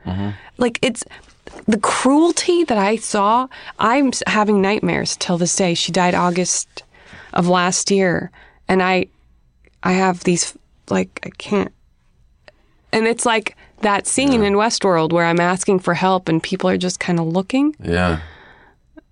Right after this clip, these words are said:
Speaker 1: It was so, yeah, I saw it. I saw, I, I feel like I was one of the few people in the family that saw it coming, like,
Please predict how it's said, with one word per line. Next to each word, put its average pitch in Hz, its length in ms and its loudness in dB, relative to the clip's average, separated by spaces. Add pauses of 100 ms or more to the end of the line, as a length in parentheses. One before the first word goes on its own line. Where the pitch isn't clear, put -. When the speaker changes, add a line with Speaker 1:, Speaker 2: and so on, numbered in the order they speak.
Speaker 1:
It 92 100 -2
was 98 180 2
so, 95 320 0
yeah, 101 360 2
I 107 160 -2
saw 123 460 0
it. 107 120 -4 (1400)
I 127 120 0
saw, 139 160 -2
I, 139 220 0 (100)
I 117 120 2
feel 131 220 0
like 117 140 2
I 104 120 2
was 98 220 0
one 95 140 2
of 90 80 2
the 85 100 2
few 82 200 0
people 82 320 2
in 76 80 2
the 71 100 0
family 76 420 0
that 67 140 -6
saw 76 200 -4
it - 120 -10
coming, 71 300 -4
like, 65 180 -8